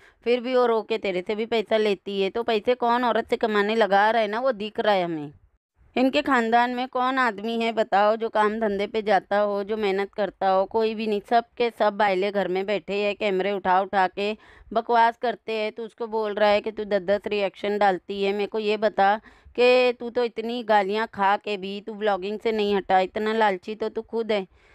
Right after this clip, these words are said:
तेरी खुद की लालचपना तो ख़त्म नहीं हो रहा है। और तू बोलता है कि दूसरे जने रिएक्शन डाल डाल के कमा रहे हैं। तू क्या कर रहा है? एक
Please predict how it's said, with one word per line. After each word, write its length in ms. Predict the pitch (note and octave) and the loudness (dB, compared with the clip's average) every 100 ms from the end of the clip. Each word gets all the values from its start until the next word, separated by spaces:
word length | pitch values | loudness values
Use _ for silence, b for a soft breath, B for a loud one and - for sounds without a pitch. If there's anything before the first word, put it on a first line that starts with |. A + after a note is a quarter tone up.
| b | b
तेरी 160 | G#3+ A#3 | -4 -2
खुद 180 | B3 A#3 | 0 -2
की 140 | - | 0
लालचपना 640 | B3+ A3+ G#3 A3 - A3+ G#3+ | 2 4 2 0 -4 -4 -4
तो 100 | A#3 | -6
ख़त्म 300 | A3+ F#3+ G3+ | -8 -4 -4
नहीं 220 | G#3 A3+ | -4 -4
हो 120 | A3 G3 | -4 2
रहा 120 | F#3+ | 2
है। 140 | F#3 | 4
और 120 | G3 - | 0 -2
तू 200 | A#3+ A#3+ | -4 0
बोलता 380 | A#3 G3 - G#3+ | 0 0 2 4
है 400 | G#3+ G3 G#3+ C4+ b b b - | 6 4 4 0 b b b 2
कि 480 | A#3 A#3+ B3 C4 D#4+ _ _ _ _ _ _ _ - | 4 6 4 2 -2 _ _ _ _ _ _ _ -14
दूसरे 460 | G3+ A3+ A3 A#3+ B3 | -8 -6 2 2 4
जने 300 | A#3 G#3+ A3+ | 2 0 0
रिएक्शन 440 | A3+ G3+ - A#3 | 2 2 0 -2
डाल 220 | G#3+ G3+ G#3 | 2 2 2
डाल 180 | G3+ | 0
के 120 | G3 A3+ | -2 -4
कमा 340 | G3+ F#3+ F#3 | -2 0 0
रहे 100 | G3+ | -2
हैं। 100 | G#3 | -4
तू 100 | A#3+ | -6
क्या 180 | A#3 B3 | -2 -2
कर 200 | A#3+ G3+ | 2 2
रहा 120 | F#3 | 2
है? 100 | F3 E3+ b b - | 0 -2 b b 0
एक 220 | A#3 A3+ | 0 2